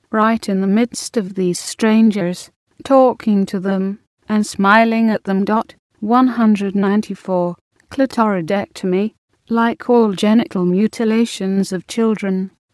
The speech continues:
is, of course, an act of incest motivated by the perversions of the adults who perform the mutilation.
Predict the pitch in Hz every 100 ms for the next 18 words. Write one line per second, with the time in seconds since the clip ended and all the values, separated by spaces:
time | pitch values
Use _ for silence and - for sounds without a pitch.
0 | - 196 190 180 - - _ 208 - 175
1 | 156 139 - - - _ _ _ 220 220
2 | 240 - - 196 196 214 - 220 226 -
3 | 214 240 - 196 202 185 196 185 - 214
4 | 214 - 196 226 214 214 - 196 190 180
5 | 202 208 202 220 214 214 196 196 - -
6 | 220 208 208 - 226 226 214 208 196 175
7 | 190 - 220 190 - 185 160 160